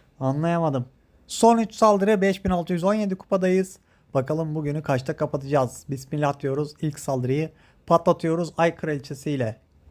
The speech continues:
Saldırı dedik. Ejder, ejderha binicisi ordusu. Sıralama kasıyoruz. Diğer hesapta farklı ordular test ediyorum. Onların da videosu gelecek. Şimdi zehir kulesi var.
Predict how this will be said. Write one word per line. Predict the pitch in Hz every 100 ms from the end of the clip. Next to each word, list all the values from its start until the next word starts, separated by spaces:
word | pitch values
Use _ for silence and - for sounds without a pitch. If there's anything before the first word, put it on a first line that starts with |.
| _ _ _ _ _ _ _ _ _ _ _ - _
Saldırı | - - 208 196 180 190
dedik. | 180 180
Ejder, | 156 151 170
ejderha | 160 139 175 170
binicisi | 165 156 -
ordusu. | 175 170 156 147 151 165 - _ _ _ _
Sıralama | - 143 143 156 165
kasıyoruz. | 170 - 170 170 170 - - _ _ _ _ _ _ -
Diğer | 139 156
hesapta | 160 160 156 - 175
farklı | 165 143 139 180
ordular | 180 165 156 147
test | - 156 -
ediyorum. | 165 165 165 156
Onların | 151 151 151 147
da | 139
videosu | 135 123 - 170 165 _ _ _ _
gelecek. | 139 156 147 160 165 _ _ _ _ - - - _ _ _ _ _ - - - -
Şimdi | - 131 123 117
zehir | 120 131 151
kulesi | - 131 131 135
var. | 147 160